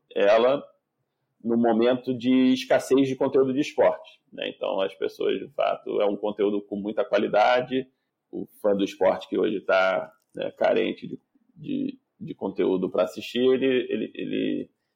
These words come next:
ele tem ali uma grande oportunidade. Então, é, é um golaço do time da N W B, que são nossos parceiros, do time do YouTube, enfim, a gente, mas esse, é,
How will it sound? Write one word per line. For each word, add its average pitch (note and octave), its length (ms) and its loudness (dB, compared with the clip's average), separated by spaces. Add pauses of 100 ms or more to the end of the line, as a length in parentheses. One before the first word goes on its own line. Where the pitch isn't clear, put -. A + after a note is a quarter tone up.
(100)
ele - 160 -8
tem F#2 180 0
ali F#2 240 0
uma G#2 320 -2 (260)
grande G2 320 0
oportunidade. A2 800 -2 (680)
Então, F2+ 680 -2 (140)
é, D#2+ 400 -10 (100)
é - 80 -12
um F#2 120 -10
golaço - 760 0 (160)
do E2+ 240 -8
time F#2+ 320 -8
da F2+ 140 -2
N F2+ 100 -4
W F2+ 300 -4
B, G2+ 240 -2
que - 60 -10
são - 180 -10
nossos - 240 -8
parceiros, - 800 0
do - 100 -16
time F#2+ 240 -10
do F#2 80 -8
YouTube, A#2 640 -2 (480)
enfim, F#2+ 360 -6
a F#2+ 40 0
gente, G#2 840 2 (520)
mas G#2+ 220 2
esse, C3+ 480 0
é, A2 240 4